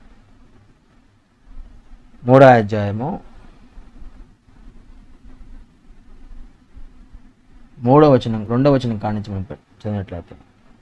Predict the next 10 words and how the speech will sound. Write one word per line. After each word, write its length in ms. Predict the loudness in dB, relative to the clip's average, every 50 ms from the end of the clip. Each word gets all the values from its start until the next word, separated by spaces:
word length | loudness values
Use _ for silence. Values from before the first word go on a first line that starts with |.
| _ _ _ _ _ _ _ _ _ _ _ _ _ _ _ _ -20 _ -20 -20 _ _ _ -20 -20 -20 _ _ _ _
"పైన 340 | 4 6 6 6 6 6 4
వాటి 320 | 6 8 8 6 6 4
మీదే 280 | 0 0 0 2 0 0
గాని 600 | 0 0 0 -2 -2 -4 -4 -2 -2 -4 -4 -6 _ _
భూ 240 | -6 0 4 4 4
సంబంధమైన 680 | 4 2 0 0 0 0 -2 -2 -2 -2 -4 -2 -2 -2
వాటి 260 | 0 0 -2 -2 -4
మీద 300 | -6 -6 -6 -6 -6 -6 -4 -4 -4 -4 -4 -6 -8 -14 -20 -20 -20 -20 -20 -20 -20 -20 -20 -20 -20 -20 -20 _ _ _ -20 -20 _ _ -20 -20 -20 -20 _ _ -20 -20 -20 _ _ -20 _ -20 -20 -20 -20 -20 _ -20 _ -6
మనసు 320 | -2 0 0 0 0 -2
పెట్టుకొనకూడదు." 760 | -4 -6 -6 -10 -10 -12 -12 -12 -12 -12 -14 -20 -20 -20 _